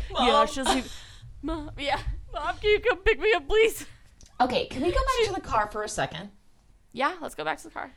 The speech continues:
Speaker 1: Yeah, let's go.
Speaker 2: Normally it's, like, a giant black Navigator.
Speaker 1: Yeah. Mm-hmm.
Speaker 2: This was, like, a hatchback
Speaker 1: Sure was.
Speaker 2: economy car.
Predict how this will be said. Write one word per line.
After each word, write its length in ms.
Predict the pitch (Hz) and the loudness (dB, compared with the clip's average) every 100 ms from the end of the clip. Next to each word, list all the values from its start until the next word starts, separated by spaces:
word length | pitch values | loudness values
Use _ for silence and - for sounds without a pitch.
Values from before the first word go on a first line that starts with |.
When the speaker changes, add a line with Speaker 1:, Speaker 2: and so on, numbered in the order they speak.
| - - | -20 -14
Speaker 1:
Yeah, 140 | - | -10
let's 100 | 254 | -6
go. 200 | 294 403 605 | -6 -6 -6
Speaker 2:
Normally 200 | 605 508 381 | -2 0 0
it's, 240 | 320 - | -2 -4
like, 300 | 247 240 - | -4 -6 -8
a 80 | - | -6
giant 540 | 202 - 175 175 190 196 | -6 -4 -2 -2 -4 -6
black 340 | 170 170 170 | -8 -6 -6
Navigator. 800 | 160 170 180 180 123 - - - _ _ _ _ _ _ _ - | -8 -6 -6 -8 -10 -12 -14 -18 _ _ _ _ _ _ _ -2
Speaker 1:
Yeah. 200 | 302 339 - - - - _ - | -2 -2 -12 -18 -18 -20 _ -6
Mm-hmm. 140 | 165 | 2
Speaker 2:
This 240 | 180 294 - | 4 4 2
was, 220 | 370 370 | -4 0
like, 340 | 302 277 269 - | 2 2 0 -4
a 80 | 220 | -4
hatchback 1200 | 202 - 170 170 - - 247 240 240 240 - - - _ _ _ _ | -4 -6 -4 -4 -6 -6 -2 -2 -2 -8 -18 -18 -20 _ _ _ _
Speaker 1:
Sure 220 | - 214 | -6 -2
was. 100 | 220 | 0
Speaker 2:
economy 460 | - 196 180 165 135 | 0 2 0 0 -4
car. 420 | - - - - | -10 -12 -12 -14